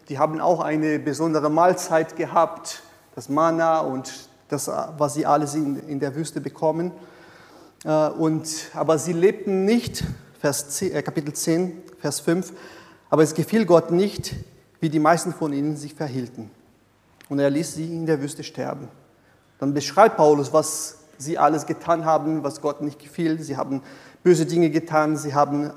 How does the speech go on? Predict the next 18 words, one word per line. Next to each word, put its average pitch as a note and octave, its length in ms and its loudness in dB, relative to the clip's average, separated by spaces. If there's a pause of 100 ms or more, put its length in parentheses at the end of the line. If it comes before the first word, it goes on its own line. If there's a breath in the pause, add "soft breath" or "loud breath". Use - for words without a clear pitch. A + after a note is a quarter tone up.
fremde D#3 360 2
Götter D3+ 480 0
angebetet, D3 640 -2 (400 loud breath)
sie, D#3 580 0 (280)
sie D3 380 -6
in D#3 100 -2
Verbindung F#3+ 500 6
mit E3+ 160 2
diesen E3 360 0
Anbetungen F3+ 600 6
an E3 80 -2
fremden E3 300 2
Göttern E3+ 280 2
haben D3+ 220 0
sie D#3+ 140 -6
Unzucht, - 760 0
äh, D#3+ 320 6
betrieben. D#3 520 0